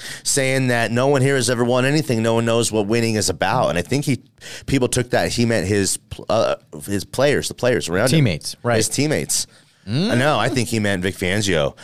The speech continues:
Speaker 1: I think it was a direct shot at Vic Fangio. We were hearing, um, stuff about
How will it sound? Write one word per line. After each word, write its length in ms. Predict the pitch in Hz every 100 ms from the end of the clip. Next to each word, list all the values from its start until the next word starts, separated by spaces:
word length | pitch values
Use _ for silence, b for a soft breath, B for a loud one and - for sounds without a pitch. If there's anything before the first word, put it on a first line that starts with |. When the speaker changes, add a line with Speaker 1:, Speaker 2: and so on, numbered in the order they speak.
| B
Speaker 1:
I 80 | -
think 140 | 120
it 40 | 120
was 120 | 92
a 20 |
direct 400 | 80 95 107 120
shot 220 | - 123
at 80 | 104
Vic 140 | 92 101
Fangio. 640 | 101 92 95 98 95 92 B B
We 140 | 113
were 100 | 127
hearing, 420 | 101 120 117 113 98
um, 540 | 117 113 107 104 101
stuff 360 | 92 - 127 127
about 560 | 107 107 107 104 -